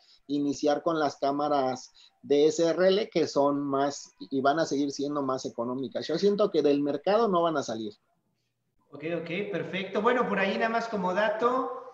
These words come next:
Speaker 2: si te quieres llegar a comprar una Sony Alpha seis mil, que es
Speaker 1: <laughs>
Speaker 2: una de sensor recortado, eh, por ahí nueva la encuentras por ahí de diez mil, once mil pesos.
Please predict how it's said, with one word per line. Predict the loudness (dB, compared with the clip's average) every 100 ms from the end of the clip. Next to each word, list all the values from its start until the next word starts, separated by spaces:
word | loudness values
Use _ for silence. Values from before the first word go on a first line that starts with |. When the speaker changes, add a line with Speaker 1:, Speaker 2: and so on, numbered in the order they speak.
| -20 _
Speaker 2:
si | -10 -8
te | -6
quieres | -2 -2
llegar | 0 4 4
a |
comprar | 4 -4 -2 0
una | 0 -2 -2 -2
Sony | -2 0 0 -2 -4
Alpha | -4 -2 -2 -2 0 0 -2
seis | -6 -6 -4 -4
mil, | -2 -2 -4 -8 -14 _ _ -10
que | 0
es | 2
Speaker 1:
<laughs> | 4
Speaker 2:
una | 4 2 0 0 -2 -8 -8
de | -6 -4
sensor | -4 -4 0
recortado, | 0 0 -2 0 0 0 0 -4 -8 -18 _ _
eh, | -6 -2 -2 -4 -4
por | -2
ahí | 0 2
nueva | 2 2 2
la | 0
encuentras | -2 -2 -4 -4
por | -6 -4 -2
ahí | 0 -2
de | -2 -4
diez | -4 -6 -6 -4
mil, | -4 -2 -2
once | -4 -6 -8
mil | -8 -8
pesos. | -10 -10 -12 -20 -20